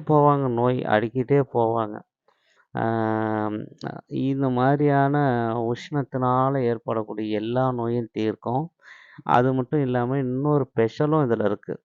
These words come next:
அது என்னன்னா, வாசி யோகம், சடா யோகம், குண்டலினி யோகம்,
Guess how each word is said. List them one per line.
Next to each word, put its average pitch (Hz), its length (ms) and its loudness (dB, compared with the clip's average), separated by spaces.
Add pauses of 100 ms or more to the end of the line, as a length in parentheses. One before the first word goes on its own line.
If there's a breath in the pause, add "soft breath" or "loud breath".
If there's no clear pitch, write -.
அது 104 280 0
என்னன்னா, 123 480 0
வாசி 120 400 2
யோகம், 110 560 0 (520 soft breath)
சடா 123 280 4
யோகம், 113 640 0 (440)
குண்டலினி 123 480 0
யோகம், 110 600 -2